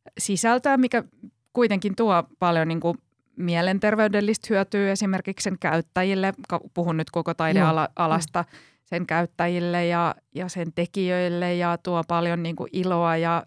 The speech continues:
Speaker 1: ja myös semmoista eskaki-, eskapismia
Speaker 2: Niin.
Speaker 1: niinku tästä
Speaker 2: Niin.
Speaker 1: arjesta. Niin mit-, miten tavallaan niinku ala, jonka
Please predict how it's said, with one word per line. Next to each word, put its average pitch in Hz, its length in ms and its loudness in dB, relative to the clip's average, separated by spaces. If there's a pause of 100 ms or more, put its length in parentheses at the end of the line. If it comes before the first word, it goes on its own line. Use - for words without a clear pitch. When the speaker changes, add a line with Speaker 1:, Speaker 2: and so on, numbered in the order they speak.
Speaker 1:
ja 180 140 -4
myös 170 280 -2
semmoista 175 500 -4 (720)
eskaki-, - 560 -6
eskapismia 165 720 -4
Speaker 2:
Niin. 165 140 2
Speaker 1:
niinku 160 180 -2
tästä 165 480 -2
Speaker 2:
Niin. - 180 -8
Speaker 1:
arjesta. 165 460 -4
Niin 175 100 -2
mit-, 202 180 -2 (400)
miten 269 220 2
tavallaan 180 380 2
niinku 165 240 -6
ala, 247 260 2
jonka 190 440 -2